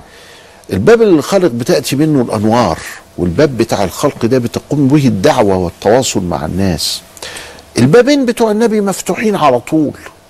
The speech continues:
ولذلك كانت تنام عينه ولا ينام قلبه. فلما حصل شوية حاجات فيها شوية دنيا كده،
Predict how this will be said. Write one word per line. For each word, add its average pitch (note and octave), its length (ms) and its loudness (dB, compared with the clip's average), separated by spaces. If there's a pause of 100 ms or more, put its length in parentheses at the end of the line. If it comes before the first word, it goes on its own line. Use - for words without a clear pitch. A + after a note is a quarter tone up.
(200)
ولذلك D#3+ 580 2 (480)
كانت F3 400 2
تنام E3 420 4
عينه F#3 300 0
ولا D3+ 440 0
ينام D#3 280 0 (100)
قلبه. G2 340 2 (720)
فلما C4+ 420 2
حصل F#3 400 -2
شوية E3 260 2
حاجات A#2 600 -2 (640)
فيها D3 260 2
شوية E3 200 2
دنيا A#2 500 4
كده، D3+ 360 0